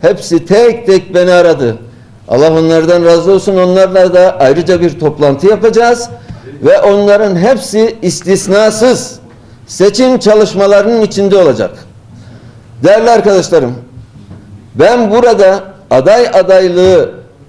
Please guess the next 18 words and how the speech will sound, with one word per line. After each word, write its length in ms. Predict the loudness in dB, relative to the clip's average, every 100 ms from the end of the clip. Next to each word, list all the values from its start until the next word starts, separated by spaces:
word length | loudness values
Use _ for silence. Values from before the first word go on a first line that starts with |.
| -4
aşamasında 920 | -2 0 0 -2 -2 0 0 0 -6 -18 -20 -20 -20 -20 -20 -20 -4
açıklamamı 680 | -2 0 -2 0 0 0 0
yaptığım 540 | 2 0 0 0 0 0
zaman 440 | 0 0 0 -2 -8 -20 -20 _ _ _ -20 -6
ben 260 | 0 2 2
hiçbir 440 | 0 -2 -2 -2
zaman 380 | 0 0 0 0
için 400 | -2 -2 -2 -2 -14 -20 -20 -20 -20 -4
aday 440 | -2 2 2 2 2
adayı 360 | 2 2 4 4
olarak 680 | 4 2 2 0 -2 -10 -4
çalışmalara 840 | 0 0 -2 -2 0 2 0 0
başlamadım 680 | -2 0 0 0 0 -2 -4
dedim. 220 | -6 -10 -20 -20 -20 -20 -20 -20 _ -18 -4
Aday 420 | -2 2 0 -2
gibi 220 | -4 -4
başladım. 440 | -6 -8 -10 -12 -14 -20 _ -20 -16 -12 -8 -4 -4 -2 -2 -2 -2 -2 -2 -2 -2 -2 -2 -2 -2 -2 -2 -2 -4 -4 -4 -4 -4 -4 -4 -4 -4 -4 -2
Bunda, 420 | 0 2 2 2